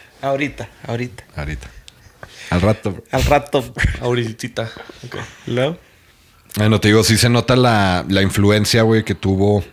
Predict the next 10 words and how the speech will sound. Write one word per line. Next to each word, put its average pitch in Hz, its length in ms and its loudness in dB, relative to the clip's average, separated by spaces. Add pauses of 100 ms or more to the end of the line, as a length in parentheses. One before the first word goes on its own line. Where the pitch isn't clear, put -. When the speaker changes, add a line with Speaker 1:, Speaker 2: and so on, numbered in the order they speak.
(180)
Speaker 2:
en, 82 460 -4
en 82 160 -2
Arsenio, 107 500 2
este, 85 380 -4
Pérez 80 260 -4
Prado. 92 380 0 (220)
Speaker 1:
Ujú. 123 760 -12 (240)
Speaker 2:
Y, 98 760 2 (880)
pues, 101 160 2
este, 107 220 2